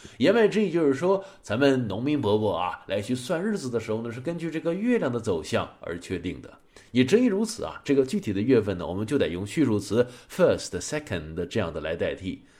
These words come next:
那么说，农历七月十五就被称之为 the fifth day of the seventh month of the lunar calendar。农历十月初一，the first day of the tenth month of the lunar calendar。那说到这里啊，今天我们的主题呢，说的是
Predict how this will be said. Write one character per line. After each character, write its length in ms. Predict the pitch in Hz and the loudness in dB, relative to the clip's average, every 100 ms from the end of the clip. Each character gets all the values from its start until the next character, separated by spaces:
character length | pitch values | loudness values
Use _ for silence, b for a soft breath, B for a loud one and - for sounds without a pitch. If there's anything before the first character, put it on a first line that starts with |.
| b | b
那 60 | 151 | 2
么 100 | 143 | 6
说， 280 | 185 190 B B B | 6 6 B B B
农 200 | 101 147 | 0 2
历 100 | 165 | 2
七 160 | - 196 | 4 6
月 100 | 165 | 6
十 200 | - 185 | 4 0
五 140 | 127 | 0
就 180 | - 127 | 2 4
被 80 | 127 | 4
称 160 | 151 | 2
之 100 | 160 | 2
为 260 | 131 135 151 B B | 6 6 6 B B
the 120 | 143 | 6
fifth 440 | 143 214 240 - - | 10 8 8 2 2
day 320 | 110 101 143 | 4 6 6
of 220 | 143 131 | 6 6
the 80 | 139 | 4
seventh 480 | 135 160 156 156 127 | 2 6 6 4 2
month 480 | 185 202 107 101 117 | 2 2 0 -2 2
of 400 | 180 120 85 - - | 6 6 4 -4 -6
the 120 | 104 | -2
lunar 380 | 95 104 123 143 | 0 2 4 4
calendar。 520 | 143 151 104 90 78 - _ _ b b b | 6 6 6 -2 -6 -8 _ _ b b b
农 180 | 123 | 2
历 120 | 180 170 | 4 6
十 120 | 190 | 12
月 120 | 202 | 12
初 200 | 190 202 | 12 6
一 240 | 233 - B B | 6 0 B B
，the 100 | 123 | 2
first 400 | - 220 - - | 4 4 4 4
day 260 | 165 147 | 4 6
of 180 | 139 135 | 4 4
the 100 | 139 | 2
tenth 500 | 135 160 208 247 165 | 2 4 4 2 0
month 440 | 123 90 71 - - | -2 -2 -4 -12 -10
of 360 | - 156 92 - - | 4 6 6 0 -4
the 100 | 95 | -2
lunar 380 | 95 95 90 | -2 -4 -6
calendar。 480 | 87 90 85 76 - - _ _ _ _ _ | -6 -6 -6 -10 -16 -20 _ _ _ _ _
那 120 | 135 | 0
说 180 | 139 214 | 4 6
到 60 | 208 | 6
这 80 | |
里 160 | 185 90 | 4 2
啊， 200 | 87 - B B | -2 -6 B B
今 160 | - 196 | -2 2
天 100 | 220 | 2
我 40 | |
们 80 | 160 | 4
的 80 | 160 | 2
主 200 | 117 92 | 0 -4
题 140 | 95 | -4
呢， 100 | 107 | -4
说 160 | 107 147 | 2 4
的 160 | 123 | 4
是 320 | 107 123 123 | 4 4 2